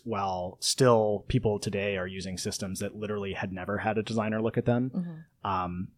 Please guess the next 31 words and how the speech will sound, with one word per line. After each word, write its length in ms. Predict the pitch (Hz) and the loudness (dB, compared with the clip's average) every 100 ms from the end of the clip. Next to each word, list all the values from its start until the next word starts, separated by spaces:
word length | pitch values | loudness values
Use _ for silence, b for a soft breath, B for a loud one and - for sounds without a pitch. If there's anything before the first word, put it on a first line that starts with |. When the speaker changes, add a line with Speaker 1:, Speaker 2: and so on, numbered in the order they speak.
| _ _ | _ _
Speaker 1:
and 100 | 107 | -6
we're 80 | 98 | -4
talking 300 | 92 104 101 | -2 -4 -2
now 160 | 92 92 | -4 -4
about 240 | 90 92 | -4 -4
using 340 | 101 95 92 95 | -4 -6 -8 -6
A 180 | 101 95 | -6 -4
I 240 | 87 92 92 | -2 -2 -2
to 80 | 87 | -2
automate 440 | 92 101 92 87 | -2 -2 -4 -8
them. 280 | 87 85 87 | -8 -10 -10
It's 220 | 95 - | -8 -8
crazy 340 | - 117 104 90 | -4 -2 -2 -6
to 60 | |
me. 240 | 85 85 95 | -12 -12 -10
Like, 140 | 98 | -10
if 80 | - | -4
we 80 | 113 | -2
just 160 | - | 0
hired 260 | - 113 107 | 2 4 4
a 40 | |
couple 200 | 95 110 | 0 0
designers 640 | 104 92 85 92 101 110 104 | 0 -2 -4 -6 -2 -2 -2
and 100 | 92 | -4
had 140 | 98 | -4
them 100 | 92 | -4
Speaker 2:
Right. 60 | 85 | -2
Speaker 1:
sit 340 | - 101 - - - | 0 -2 -4 -12 -6
and 240 | 117 113 | 0 0
look 220 | 104 104 | 0 2
at 160 | 117 107 | 2 0